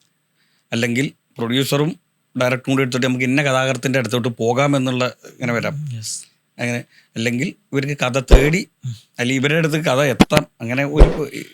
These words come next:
Speaker 1: എങ്ങനെയാണെങ്കിലും
Speaker 2: ആ, അതെ. അതിനിടയിൽ നിൽക്കുന്ന ഒരു ബ്രിഡ്ജ്, ഒരു പാലം.
Speaker 1: അപ്പൊ ഒരു കഥ, ആ, സംവിധായകൻ പ്രൊഡ്യൂസറുടെ അടുത്തോട്ട് എത്തിക്കഴിഞ്ഞാൽ
Speaker 2: ഉം.
Speaker 1: ആ കഥ ആദ്യം, ആ, മൂന്നാമത് വിളിക്കുന്നത് അതിന്റെ കൺട്രോളർ ആയിരിക്കും.
Speaker 2: കൺട്രോളർ ആയിരിക്കും.
Speaker 1: ഇതിനെന്ത് ബഡ്ജറ്റ് വരും, ഇത് എങ്ങനെ ചെയ്യാം,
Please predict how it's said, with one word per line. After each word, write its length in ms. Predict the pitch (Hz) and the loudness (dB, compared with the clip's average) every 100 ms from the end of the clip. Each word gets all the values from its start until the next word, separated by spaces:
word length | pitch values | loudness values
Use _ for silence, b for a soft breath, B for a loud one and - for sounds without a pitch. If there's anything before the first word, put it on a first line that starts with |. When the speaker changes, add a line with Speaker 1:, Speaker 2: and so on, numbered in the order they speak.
| - | -8
Speaker 1:
എങ്ങനെയാണെങ്കിലും 680 | 156 165 185 180 165 113 - | -4 0 0 0 0 -2 -6
Speaker 2:
ആ, 60 | 151 123 | -8 0
അതെ. 100 | 135 - | 2 4
അതിനിടയിൽ 460 | 151 143 160 160 190 | 2 0 0 0 0
നിൽക്കുന്ന 320 | 214 202 196 | -2 -2 8
ഒരു 100 | 208 | 8
ബ്രിഡ്ജ്, 280 | 165 156 143 - - | 8 2 0 -2 -2
ഒരു 100 | 165 | 0
പാലം. 280 | 175 165 151 | 2 2 0
Speaker 1:
അപ്പൊ 560 | - - - 160 165 | -6 -18 -4 0 2
ഒരു 160 | 170 202 - - | 4 4 4 8
കഥ, 380 | 906 - - - - - - 151 | 10 12 12 12 10 8 8 8
ആ, 280 | 147 143 139 | 8 4 2
സംവിധായകൻ 600 | 139 147 147 147 151 151 | 2 2 2 2 0 0
പ്രൊഡ്യൂസറുടെ 360 | 131 135 147 | -2 -2 0
അടുത്തോട്ട് 300 | 147 135 135 | -2 0 0
എത്തിക്കഴിഞ്ഞാൽ 540 | 139 120 165 123 90 - | -2 -2 -4 -4 -4 -8
Speaker 2:
ഉം. 140 | 143 113 - - | -10 -10 -16 -8
Speaker 1:
ആ 140 | 135 165 | -6 -6
കഥ 600 | - _ - 127 156 156 - | -10 _ -4 0 0 -2 -4
ആദ്യം, 360 | 123 120 139 139 - | -4 -2 -2 -6 -8
ആ, 560 | 131 120 120 113 107 107 | -6 -4 -2 -2 -2 -4
മൂന്നാമത് 460 | 117 143 170 180 | -2 0 2 0
വിളിക്കുന്നത് 440 | 185 127 123 127 131 | -2 -4 -6 -6 -6
അതിന്റെ 280 | 110 123 - - | -6 -8 -10 -10
കൺട്രോളർ 340 | 104 98 101 | -8 -8 -8
ആയിരിക്കും. 300 | 101 95 127 | -10 -10 -12
Speaker 2:
കൺട്രോളർ 200 | 117 110 | -12 -14
ആയിരിക്കും. 280 | 107 - - B B B - | -16 -20 -20 B B B -8
Speaker 1:
ഇതിനെന്ത് 400 | 127 120 113 110 | -4 -2 -2 -2
ബഡ്ജറ്റ് 500 | 107 92 98 107 104 | -4 -4 -6 -8 -10
വരും, 180 | 87 - _ _ - 123 | -12 -14 _ _ -20 -12
ഇത് 180 | 113 | -6
എങ്ങനെ 300 | 117 113 117 | -4 -4 -4
ചെയ്യാം, 560 | 117 - 101 98 101 | -4 -6 -4 -4 -6